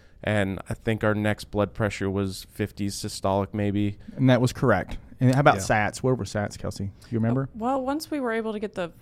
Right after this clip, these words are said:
Speaker 3: the fluids on board, the push dose pressors, we could finally get a sat reading. And at that time, we got ninety-five percent with all of the pre-oxygenation on board.
Speaker 2: How'd your waveform look, Rich?
Speaker 1: I'm, I'm pretty sure it looked pretty good, yeah.
Speaker 3: Yeah.
Speaker 2: What I recall was an upper mid nineties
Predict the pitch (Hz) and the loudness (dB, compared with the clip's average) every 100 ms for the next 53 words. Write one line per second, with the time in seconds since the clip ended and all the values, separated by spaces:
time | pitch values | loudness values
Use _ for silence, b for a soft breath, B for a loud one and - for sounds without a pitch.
0 | - 180 - 233 214 208 196 185 190 185 | -10 -8 -4 -4 -2 -4 -4 -4 -4 -4
1 | 175 - 196 196 190 - 185 180 185 180 | -6 -4 -4 -4 -8 -6 -6 -6 -8 -10
2 | 170 - 202 - 185 185 185 175 180 160 | -12 -8 -10 -8 -8 -6 -8 -8 -8 -8
3 | - 185 202 202 196 202 190 - 180 175 | -8 -8 -6 -8 -6 -6 -8 -6 -4 -4
4 | 175 - 170 - 185 180 196 185 175 175 | -6 -10 -12 -4 -4 -4 -6 -6 -6 -4
5 | 175 151 180 175 170 180 175 - - 185 | -4 -4 -6 -8 -8 -8 -8 -10 -12 -8
6 | 175 170 160 165 175 170 160 165 156 - | -8 -10 -8 -6 -4 -6 -8 -8 -8 -8
7 | 185 165 - - 165 - 156 156 156 - | -8 -8 -10 -6 -4 -6 -12 -10 -10 -12
8 | 151 151 151 151 156 143 127 120 113 117 | -12 -12 -12 -10 2 2 4 4 4 4
9 | 113 101 104 - - 127 117 - - - | 2 0 -2 -8 -12 0 0 0 -8 -8
10 | 107 131 117 - 135 131 143 190 131 110 | 2 2 2 -4 -4 2 2 2 2 2
11 | 110 - - - - 113 101 104 98 104 | 2 -4 -20 -4 0 0 2 2 2 2
12 | 101 98 175 160 147 147 B B 165 170 | 2 0 -4 -6 -8 -12 B B 6 8
13 | 170 147 123 117 113 107 110 98 B B | 8 6 6 6 4 4 2 2 B B
14 | B B - 139 135 120 127 123 120 117 | B B -2 2 4 6 6 6 4 6
15 | 117 110 104 | 4 2 -2